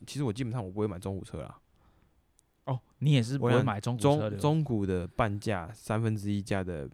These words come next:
Speaker 1: 宾利，我宁愿买全新的国产车。
Speaker 2: 哎，你跟我想法一样哎。
Speaker 1: 哦，我宁愿这样子。
Speaker 2: 我宁可买新车，
Speaker 1: 哎。
Speaker 2: 我也不要买
Speaker 1: 中古车。
Speaker 2: 中古车。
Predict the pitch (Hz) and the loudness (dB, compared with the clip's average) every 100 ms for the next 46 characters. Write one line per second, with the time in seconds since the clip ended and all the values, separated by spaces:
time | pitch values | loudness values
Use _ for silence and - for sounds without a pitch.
0 | _ - 92 92 92 71 - _ _ _ | _ -6 -4 -2 -4 -6 -12 _ _ _
1 | _ _ _ 320 _ _ _ _ _ 101 | _ _ _ _ _ _ _ _ _ -8
2 | 92 95 104 98 73 60 53 - _ - | -4 -4 -2 -4 -8 -12 -16 -20 _ -12
3 | - 87 - 92 71 58 - - _ _ | -10 -8 -6 -6 -8 -10 -16 -20 _ _
4 | _ _ _ - 85 - - - - _ | _ _ _ -10 -8 -8 -14 -16 -16 _
5 | _ _ _ _ _ _ _ - 139 120 | _ _ _ _ _ _ _ 0 2 2
6 | - _ _ _ - 117 127 135 113 113 | -4 _ _ _ -12 -6 -2 0 0 -2
7 | 117 104 101 113 101 90 98 90 90 90 | -2 -2 0 -2 -2 -6 -6 -4 -4 -4
8 | 87 78 52 - - 120 127 151 147 120 | -4 -8 -10 -16 -8 -2 0 2 2 2
9 | 101 - 113 117 107 107 110 - - - | -2 -4 -8 -6 -6 -6 -8 -16 -16 -6
10 | 104 120 113 101 107 110 98 117 - _ | 0 4 4 4 0 0 -4 -10 -16 _
11 | _ _ _ - 92 90 - - - - | _ _ _ -14 -12 -12 -16 -18 -18 -8
12 | 101 123 101 92 98 95 | -6 -6 -8 -12 -12 -12